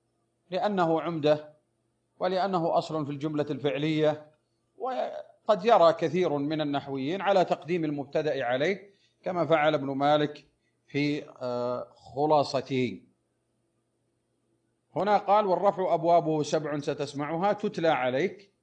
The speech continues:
أي تقرأ عليك وت-، ويتتابع، تتتابع عليك تتابعًا، "بوضع للعقول جلي"، سأضعها لك بوضع جلي للعقول،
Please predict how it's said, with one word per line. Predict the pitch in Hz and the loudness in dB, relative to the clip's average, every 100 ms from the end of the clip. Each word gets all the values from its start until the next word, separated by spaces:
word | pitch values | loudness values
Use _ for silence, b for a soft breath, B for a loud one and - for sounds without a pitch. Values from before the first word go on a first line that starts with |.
| _ _ _ _ _ _ _ _ _ _ - | _ _ _ _ _ _ _ _ _ _ -6
أي | 147 143 - - - - - | -4 -4 -6 -14 -20 -20 -8
تقرأ | 170 151 139 | -2 4 4
عليك | 120 127 160 170 | 4 2 2 0
وت-، | 160 147 | -2 -2
ويتتابع، | 139 131 123 131 156 143 127 120 - - _ _ _ _ | 0 2 0 2 6 6 6 2 -2 -18 _ _ _ _
تتتابع | 139 - 135 160 151 135 120 117 | -8 -4 2 6 8 8 6 6
عليك | 117 151 180 | 6 4 2
تتابعًا، | - 127 131 127 131 170 220 - _ _ _ _ _ _ _ | -2 2 2 4 4 4 0 -12 _ _ _ _ _ _ _
"بوضع | 143 170 220 202 202 240 233 160 | -2 2 4 2 0 -2 -4 0
للعقول | 190 190 185 - 208 202 190 | 0 2 -2 0 0 2 2
جلي"، | 156 156 120 98 _ _ _ _ _ | 2 2 0 -6 _ _ _ _ _
سأضعها | - 165 160 165 214 190 170 165 | -2 0 2 4 4 4 4 4
لك | 180 202 | 2 0
بوضع | 196 170 175 196 180 185 220 233 226 _ _ _ _ _ | -2 -2 -2 -2 0 -2 -2 -4 -8 _ _ _ _ _
جلي | 123 156 160 214 220 233 | -4 0 0 0 -2 0
للعقول، | 214 180 160 - 190 160 | 2 0 0 2 4 4